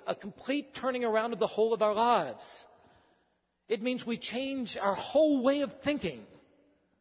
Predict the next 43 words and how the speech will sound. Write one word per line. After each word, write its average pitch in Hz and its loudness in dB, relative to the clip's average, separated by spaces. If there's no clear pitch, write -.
The 208 0
way 277 2
you 285 4
and 269 4
I 269 4
make 254 0
decisions, 214 -6
the 214 2
choices 269 0
that 185 0
we 156 -2
make. 135 -8
That 233 0
the 240 2
world 254 4
lives 247 0
for 220 2
itself, 254 2
or 202 2
it 190 -6
says 214 -2
you've 185 -10
got 220 0
to 220 -2
have 196 0
more 254 4
of 190 0
what 220 2
we 233 0
have. 208 2
And 202 0
what 233 2
we 247 0
do 247 0
is 226 -2
we 247 -4
turn 254 -2
around 277 4
from 165 -10
that 139 -2
and 170 -12
say, 202 -6
"No, 226 4